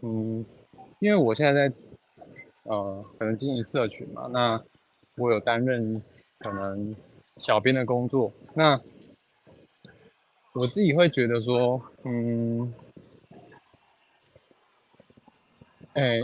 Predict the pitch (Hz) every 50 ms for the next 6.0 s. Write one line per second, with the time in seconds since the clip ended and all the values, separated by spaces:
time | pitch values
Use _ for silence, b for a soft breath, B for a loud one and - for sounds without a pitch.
0 | - - 202 214 214 185 180 214 214 190 156 - - _ - - - - 127 131
1 | 131 - - - 151 135 139 127 113 - 120 123 120 127 117 104 110 117 107 95
2 | 92 - - - - _ - 120 113 110 - - 113 104 104 104 104 _ - 104
3 | 104 - - 117 110 104 104 95 - - - - 131 127 113 - - - - -
4 | _ _ _ _ _ _ _ _ _ _ _ _ _ _ _ _ _ _ _ _
5 | _ _ - 135 135 135 196 180 156 170 151 135 123 117 110 127 120 117 127